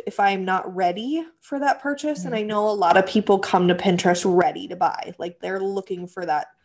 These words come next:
Speaker 1: solution. I prefer to do a call to action that's more of, "Get this benefit," right?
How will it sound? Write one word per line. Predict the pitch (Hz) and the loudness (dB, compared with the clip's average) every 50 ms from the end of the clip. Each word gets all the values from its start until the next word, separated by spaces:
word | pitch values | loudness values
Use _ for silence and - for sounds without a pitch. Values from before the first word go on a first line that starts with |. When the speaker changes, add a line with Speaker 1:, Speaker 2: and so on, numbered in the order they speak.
| _ _ _ _ _ | _ _ _ _ _
Speaker 1:
solution. | - - 220 196 185 180 175 165 - - - 233 240 269 302 320 - _ _ _ _ _ _ _ _ _ _ _ _ _ _ - | -8 -4 -2 -2 0 0 -2 -2 -2 -4 -4 -4 -4 -6 -8 -14 -18 _ _ _ _ _ _ _ _ _ _ _ _ _ _ -4
I | 208 208 214 240 277 302 320 330 339 320 - | -2 0 2 2 2 2 0 -2 -4 -6 -8
prefer | - - 247 254 - - 214 196 196 190 185 185 | -8 -6 -6 -6 -4 -4 -6 -4 -4 -4 -6 -6
to | 185 190 - | -8 -8 -10
do | 196 196 190 190 | -6 -6 -4 -4
a | 180 | -4
call | 180 - - 185 180 180 | -6 -4 0 0 0 0
to | 180 175 - | 0 -2 -2
action | 175 175 175 - - - 202 202 202 202 | -2 -4 -4 -8 -10 -8 -8 -6 -6 -6
that's | 196 - - - - | -8 -10 -10 -10 -8
more | 190 190 185 190 190 196 202 214 226 - - | -6 -4 -2 -2 0 0 0 0 0 0 0
of, | - 175 175 175 170 170 202 - _ _ _ _ _ _ _ - 190 170 | 2 2 4 2 2 -2 -6 -14 _ _ _ _ _ _ _ -16 -10 -2
"Get | 196 196 196 - | -2 -2 -2 -2
this | - 180 180 - | -6 -8 -8 -8
benefit," | - - 165 143 - 135 - - - - - - _ _ _ _ _ _ _ _ _ _ _ - | -4 0 0 0 0 -2 -10 -10 -10 -10 -10 -12 _ _ _ _ _ _ _ _ _ _ _ -8
right? | - 185 175 185 202 190 - | -4 -2 0 0 0 -2 -4